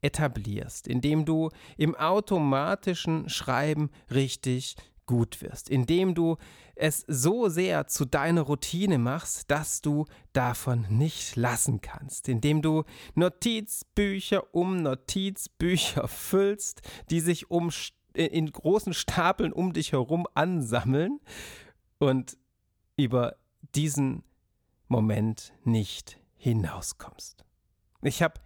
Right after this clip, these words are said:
immer wieder Teilnehmerinnen in Schreibseminaren, die davon erzählen, dass sie das automatische Schreiben schon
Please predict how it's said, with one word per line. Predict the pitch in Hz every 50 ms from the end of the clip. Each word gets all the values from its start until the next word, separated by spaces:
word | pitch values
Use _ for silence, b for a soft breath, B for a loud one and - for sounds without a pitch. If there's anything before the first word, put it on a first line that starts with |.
| b b _
immer | 170 185 202 185 175 156
wieder | 175 175 165 160 160 151 117 -
Teilnehmerinnen | - 147 143 147 147 143 139 135 131 127 120 120 120 120 117 117 113
in | - 117 113 120 - b b b b b
Schreibseminaren, | - - - 120 131 151 151 - - 127 117 110 107 110 117 117 123 127 120 120 113 107
die | 110 110 123 b b b b -
davon | 120 113 113 - 139 127
erzählen, | 127 117 - - - 131 139 151 156 151 135
dass | 127 117 -
sie | 127 -
das | 120 - -
automatische | - 117 131 - 131 120 113 120 123 139 - - 120 - - 110
Schreiben | - - - 120 120 131 131 127 123
schon | - - 127 123 123